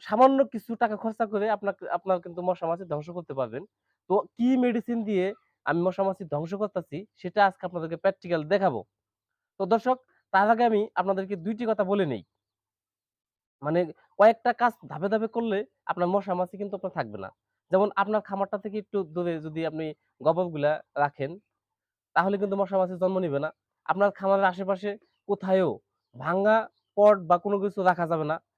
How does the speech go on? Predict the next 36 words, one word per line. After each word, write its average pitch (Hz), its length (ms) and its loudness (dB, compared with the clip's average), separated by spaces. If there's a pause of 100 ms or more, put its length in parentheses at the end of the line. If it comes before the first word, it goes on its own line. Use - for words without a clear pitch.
(180)
যেমন 185 180 2
বর্তমানে 202 380 0
ওয়ান 196 220 4
টাইম 202 200 0
প্লেট 185 220 -2
বের 165 140 -4
হয়েছে, 165 260 -4 (100)
এই 170 60 -2
প্লেটগুলো 180 400 -4
অযথা 190 400 0
সে-, 165 220 -10
যেখানে 196 260 -6
সেখানে 190 280 -8
ফালাইয়া 165 320 -2
রাখবে 160 240 -6
না। 151 140 -6 (340)
সেখানে 202 400 -2
যদি 190 160 -6
ওয়ান 196 140 2
টাইম 202 180 -2
প্লেটের 196 240 -4
মধ্যে 196 200 -6
একটু 196 140 -10
পানি 180 240 -2
জমে, 190 200 -4 (380)
সেই 165 120 -6
পানির 214 300 4
মধ্যে 214 180 0
মশা 208 240 -2
যায় 180 160 -2
ডিম 175 180 -6
পাড়ে, 101 240 -4 (240)
মাছি 190 240 2
যায় 196 140 0
ডিম 180 180 -4
পাড়ে। 127 200 -4